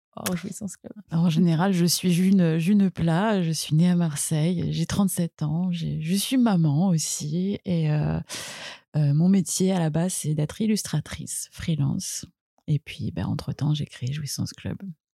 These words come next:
Speaker 1: Ok. Et du coup, comment s-, s'est fait ce, ce déclic ? Euh, donc tu, tu m'as dit que, voilà, tu avais, euh, tu travaillais dans la pub et puis, euh, tu, tu deviens, euh, illustratrice dans, dans les jeux vidéo.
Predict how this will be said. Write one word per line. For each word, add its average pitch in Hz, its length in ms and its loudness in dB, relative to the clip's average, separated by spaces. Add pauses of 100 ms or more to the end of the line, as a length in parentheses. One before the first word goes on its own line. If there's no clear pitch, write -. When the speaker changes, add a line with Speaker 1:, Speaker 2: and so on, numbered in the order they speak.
Speaker 1:
Ok. 160 320 -6 (580)
Et 185 100 0
du 170 180 -4
coup, 190 400 -4
comment 202 220 -4
s-, - 220 -8
s'est 175 160 -6
fait 202 200 -10
ce, 165 400 -4
ce - 180 -6
déclic ? 175 840 -6 (580)
Euh, 156 260 -2 (720)
donc 156 280 -4
tu, 151 320 -10
tu 180 400 -10 (180)
m'as 160 100 -4
dit 156 200 -8
que, 151 260 -4
voilà, 156 240 -4
tu - 220 -10
avais, 156 400 -4
euh, 151 100 -4
tu - 460 -20
travaillais 175 300 -2
dans 170 100 0
la 165 120 0
pub 240 440 -2 (140)
et 180 120 -2
puis, 175 300 -4
euh, 160 260 0 (100)
tu, 160 840 -4
tu - 140 -14
deviens, 160 500 -2 (220)
euh, - 0 - (340)
illustratrice 170 800 -8
dans, 156 560 -4
dans 165 140 -6
les 156 100 0
jeux 160 120 -2
vidéo. 165 400 -2